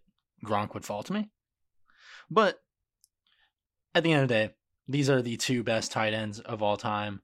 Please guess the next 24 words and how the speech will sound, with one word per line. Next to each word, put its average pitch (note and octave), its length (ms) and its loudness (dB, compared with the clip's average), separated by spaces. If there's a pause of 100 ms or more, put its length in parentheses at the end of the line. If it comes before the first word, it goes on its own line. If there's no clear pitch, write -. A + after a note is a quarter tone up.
(120)
And C#3 100 0
then C3 120 2
for C3+ 160 8
a A2+ 60 6
long A2 300 4
time, G#2+ 260 0
there's G#2+ 200 -4
nothing G2+ 520 0 (380)
because A2+ 500 -6 (100)
they A2 160 -2
are G#2 100 -2
so G#2+ 280 -2
far G#2+ 320 -2
beyond G2+ 580 -4
everyone, G#2 480 -4 (100)
every A2 240 -4
other G2+ 180 -4
tight G2+ 260 -4
end G2+ 180 -8
that G2 80 -8
has G2+ 160 -8
ever G2 160 -6
played. A2+ 420 -8 (600)
So B2 440 0